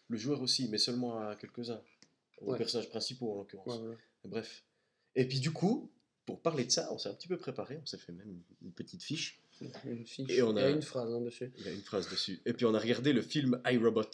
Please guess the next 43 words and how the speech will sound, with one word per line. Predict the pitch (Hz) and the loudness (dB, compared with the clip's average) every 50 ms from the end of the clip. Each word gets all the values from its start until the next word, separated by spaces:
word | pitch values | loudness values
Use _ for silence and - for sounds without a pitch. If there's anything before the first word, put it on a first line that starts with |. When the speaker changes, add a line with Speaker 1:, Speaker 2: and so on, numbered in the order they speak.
| - - - | -2 0 2
Speaker 2:
Ah | - 147 143 | 2 4 4
oui. | 147 143 139 - - - _ _ _ _ _ _ _ _ - | 4 2 0 -2 -10 -20 _ _ _ _ _ _ _ _ -10
On | - | -6
voulait | 120 120 120 113 | -4 -4 -4 -2
faire | - 147 143 - 135 | 0 0 0 0 0
une | 131 123 127 | -2 -2 -2
parallèle | 139 131 143 147 156 160 151 | -2 2 4 6 8 8 8
avec | 139 127 127 127 - | 6 2 0 -4 -8
le | 131 | -10
film | 127 - 160 156 151 - - - | -8 -4 -4 -4 -4 0 2 4
iRobot, | 156 147 143 143 139 135 131 135 - - - - - | 4 4 4 2 0 -2 -2 -4 -6 -12 -12 -12 -8
qui | - - 160 151 | -2 2 4 6
est | 143 135 | 6 6
très | 143 - 156 | 4 0 -6
bien | 156 202 254 | -4 -4 -4
si | - - 135 | -4 -4 -2
vous | 131 131 | -2 -2
ne | 120 | -2
l'avez | 120 117 | -2 -4
pas | 117 - 123 | 0 2 4
Speaker 1:
Ouais, | 131 202 220 220 | 4 4 4 0
Speaker 2:
vu. | 190 120 - - _ | -2 -6 -10 -12 _
Speaker 1:
purée, | - 104 107 110 | -10 -8 -6 -4
mais | 92 92 104 104 98 | -2 0 0 0 0
ça | - 127 107 | 0 -2 -2
faisait, | 95 107 104 104 | 0 0 0 0
Speaker 2:
Mais | - 127 127 127 | 2 2 2 2
Speaker 1:
ça | - - | 2 4
Speaker 2:
ça | |
Speaker 1:
faisait | - 151 | 4 6
Speaker 2:
faisait | 143 127 127 | 6 8 8
Speaker 1:
longtemps | - 160 175 - - - | 10 8 8 8 6 4
Speaker 2:
très | 175 - 170 | 8 10 12
Speaker 1:
qu'on | 143 | 12
l'avait | 131 131 131 | 12 12 10
Speaker 2:
longtemps | 127 147 151 156 | 12 12 12 12
Speaker 1:
pas | 151 | 12
Speaker 2:
qu'on | 170 | 10
Speaker 1:
vu. | 160 | 8
Speaker 2:
l'avait | 147 143 143 | 8 8 8
pas | - 151 151 | 6 4 2
vu, | 151 151 160 175 190 196 - - - | 2 0 -2 -2 -2 -2 -2 0 2
et | 139 143 143 143 139 139 139 135 135 - | 4 6 8 8 8 6 6 4 0 -4